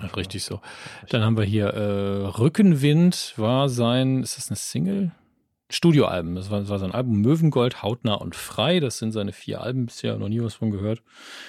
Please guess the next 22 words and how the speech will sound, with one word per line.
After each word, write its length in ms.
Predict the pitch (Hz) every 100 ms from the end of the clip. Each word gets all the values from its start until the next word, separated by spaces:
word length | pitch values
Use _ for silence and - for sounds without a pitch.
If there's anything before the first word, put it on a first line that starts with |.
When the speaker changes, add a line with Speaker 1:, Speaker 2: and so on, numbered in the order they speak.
| - - _ -
Speaker 1:
Ähm, 420 | 104 95 92 95 - _ _ _ _ _ _ _ - -
aber 240 | - 110 98
hier, 280 | 117 98 - _ -
äh, 120 | 117 -
<laughs> 100 | -
er 200 | 127 131 127
hat 120 | 131
den 200 | 117 117
Smago 680 | - - 107 104 151 127 110 104
Award, 520 | 90 85 76 120 -
wer 160 | 90 78
kennt 360 | - 92 -
ihn, 200 | 143 147 - - - - -
ähm, 400 | 107 110 117 139 - _ _ -
erhalten 560 | - 104 - 107 113 123
zwanzig 440 | - 113 135 135
einundzwanzig 640 | 120 117 - 110 120 110 -
für 360 | - 139 151 151
König 380 | 147 156 170
der 140 | - 117
Radiocharts 760 | 117 143 139 - 127 127 -
Deutschland 600 | - 110 127 139 127 131